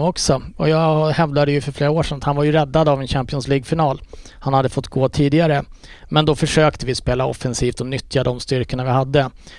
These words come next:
Men försvarsmässigt så är det, det är ingen av Tottenhams backar som går in i en...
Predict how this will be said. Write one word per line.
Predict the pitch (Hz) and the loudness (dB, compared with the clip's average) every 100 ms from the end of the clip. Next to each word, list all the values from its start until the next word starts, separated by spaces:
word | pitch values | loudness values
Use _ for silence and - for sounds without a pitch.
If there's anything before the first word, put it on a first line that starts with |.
| - - | -16 -4
Men | 143 147 135 120 - - - | 2 4 2 -4 -16 -20 -4
försvarsmässigt | 147 - 151 135 117 - 147 160 - 143 | -2 0 0 0 -2 -2 -2 0 -2 -2
så | - | 0
är | 143 135 | 0 0
det, | - 76 - - _ - - - - - | -2 -4 -8 -12 _ -20 -20 -20 -12 -2
det | |
är | 147 208 | 0 2
ingen | 160 143 156 | 0 2 2
av | 160 | 2
Tottenhams | - 135 - 131 - | 2 -2 -2 -4 -2
backar | 127 - - | -4 -2 -4
som | - 131 | -4 -4
går | 123 | -2
in | 123 123 | -2 -4
i | |
en... | 123 120 131 76 | -6 -8 -12 -14